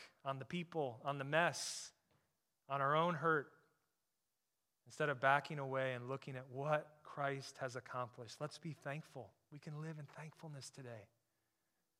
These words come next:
as the people of God because of who Jesus is, as God's Messiah, and because of what he has done.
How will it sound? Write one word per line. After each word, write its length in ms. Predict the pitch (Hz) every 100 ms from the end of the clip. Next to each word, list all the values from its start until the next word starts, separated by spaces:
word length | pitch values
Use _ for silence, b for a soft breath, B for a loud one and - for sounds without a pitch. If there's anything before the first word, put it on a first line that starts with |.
| -
as 80 | 131
the 100 | 135
people 340 | - 151 147
of 100 | 127
God 300 | 131 131 120 110 _ _ _ _ _ _ _ _ _ _ _ _
because 320 | 127 160 156
of 100 | 151
who 160 | 165 165
Jesus 460 | 135 160 147 135
is, 440 | 147 151 156 - - _ _ _ _ _ _ _ _ _ _ _
as 140 | 135 123
God's 300 | 147 147 131
Messiah, 500 | 131 - 135 139 139
and 80 | 127
because 320 | 127 151 139
of 100 | 123
what 140 | 123
he 80 | 120
has 120 | 113
done. 140 | -